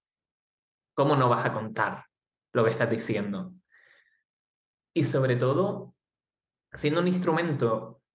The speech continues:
tan peculiar, o sea, dos personas pueden tener el mismo saxo, tendrán un sonido distinto por cómo lo tocan, pero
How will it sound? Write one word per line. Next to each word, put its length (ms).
tan 240
peculiar, 800
o 60
sea, 140
dos 160
personas 420
pueden 280
tener 260
el 120
mismo 220
saxo, 360
tendrán 300
un 80
sonido 300
distinto 480
por 140
cómo 160
lo 140
tocan, 300
pero 380